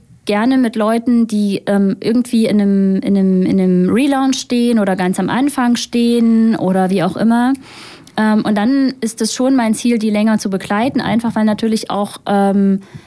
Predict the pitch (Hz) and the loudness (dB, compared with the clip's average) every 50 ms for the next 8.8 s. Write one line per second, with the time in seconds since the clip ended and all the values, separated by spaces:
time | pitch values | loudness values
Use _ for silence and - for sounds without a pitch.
0 | - - 214 202 - - 277 262 - - 262 254 233 226 220 - 202 185 - - | -8 -4 -4 -4 -2 -2 -4 -4 -4 -2 -2 0 0 0 0 0 -2 -4 -2 -2
1 | 226 233 - - - 254 254 269 269 285 285 247 214 - - 196 - 208 214 220 | -2 -2 -2 -4 -4 -2 -2 0 0 -2 -2 -4 -4 -6 -6 -4 -2 0 0 0
2 | 220 226 214 - 208 202 202 202 202 - 196 196 190 190 190 202 226 247 233 - | -2 -2 -2 -2 0 0 2 0 0 0 0 0 0 0 2 2 0 0 0 -2
3 | 233 214 - - - - 202 196 220 226 233 233 - 226 220 - - - - - | -2 -4 -4 -6 -10 -8 -4 -2 0 0 0 -2 -2 -4 -4 -4 -8 -12 -12 -10
4 | - 190 185 202 220 226 240 233 240 226 - - 226 226 240 240 220 196 202 208 | -8 -6 -2 0 0 0 0 0 -2 -2 -2 -2 0 0 2 2 2 2 0 0
5 | 214 220 - 214 - - 214 214 - 220 220 214 - 226 226 214 - 202 - - | 0 0 -2 -4 -2 -2 -2 -2 0 0 -2 0 0 2 2 2 0 -2 -2 -2
6 | 226 214 214 214 208 202 196 196 190 214 220 - 226 208 - 214 - 220 202 196 | -2 0 0 2 2 2 2 2 0 0 0 0 -2 -2 -4 -4 -2 0 0 0
7 | 196 196 190 196 - - - 196 196 202 202 220 233 - - 277 262 226 247 254 | 0 0 0 -2 -2 -2 0 2 2 2 2 2 0 -2 -2 -2 0 0 0 0
8 | 269 - - 240 247 240 - 254 233 240 233 - 254 262 269 | 0 0 -2 -2 -2 -2 -2 -4 -4 -4 -4 -2 -2 -2 -2